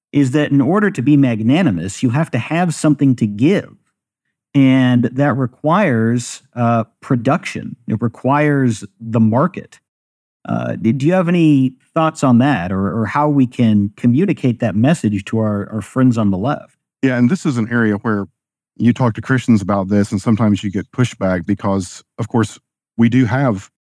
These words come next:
Speaker 2: within the church that long and, you know, hallowed tradition of asceticism and the vol-, voluntary embrace of poverty and so on. Um, but as you say, you know, if, if you want to bring about material relief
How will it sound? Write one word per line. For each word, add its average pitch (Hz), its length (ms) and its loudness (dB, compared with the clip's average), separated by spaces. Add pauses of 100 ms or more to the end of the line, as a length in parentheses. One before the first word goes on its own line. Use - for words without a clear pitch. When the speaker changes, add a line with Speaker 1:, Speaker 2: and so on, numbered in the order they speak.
(400)
Speaker 2:
within 113 260 4
the 104 80 4
church 107 380 -2
that 104 180 -2
long 107 440 2
and, 92 300 0
you 107 100 -2
know, 92 40 0
hallowed 113 440 0
tradition 104 760 2
of 92 480 -4 (760)
asceticism 110 920 0
and 98 80 4
the 95 40 0
vol-, 101 360 -4 (140)
voluntary 101 500 0
embrace 98 360 0
of 92 120 -12
poverty 104 520 0
and 92 140 0
so 95 200 -4
on. 90 260 -4 (760)
Um, 92 360 -2 (100)
but 120 220 -2
as 120 180 -2
you 110 60 0
say, 107 460 -2 (500)
you 110 80 2
know, 101 80 2
if, - 160 -6
if 107 180 -6
you 120 140 4
want 110 380 2
to 104 500 2 (580)
bring 117 200 4
about 107 240 0
material 113 600 2
relief 92 800 0